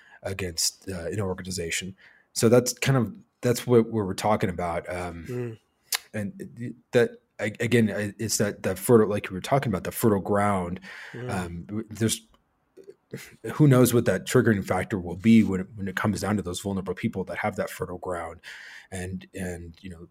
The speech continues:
Speaker 1: wh-, where they start finding out about what's going on with, you know, with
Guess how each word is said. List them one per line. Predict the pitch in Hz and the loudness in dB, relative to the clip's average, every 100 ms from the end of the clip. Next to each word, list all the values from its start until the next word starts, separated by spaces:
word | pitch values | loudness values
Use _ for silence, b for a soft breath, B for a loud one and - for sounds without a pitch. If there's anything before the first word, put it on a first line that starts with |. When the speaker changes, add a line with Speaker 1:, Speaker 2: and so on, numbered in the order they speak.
| 92 | -16
Speaker 1:
wh-, | - _ | -16 _
where | 101 | -8
they | 92 95 | -4 -2
start | - 107 95 - b b b b _ | 0 0 0 -6 b b b b _
finding | - 113 101 | 2 2 2
out | 98 92 | -2 -2
about | 95 92 | -4 -4
what's | 98 - | -4 -2
going | 98 90 92 | -2 -4 -4
on | 90 87 87 87 | -6 -6 -8 -8
with, | 87 85 - 98 | -8 -8 -10 -10
you | 98 | -8
know, | 90 87 | -8 -8
with | 87 - - | -10 -10 -14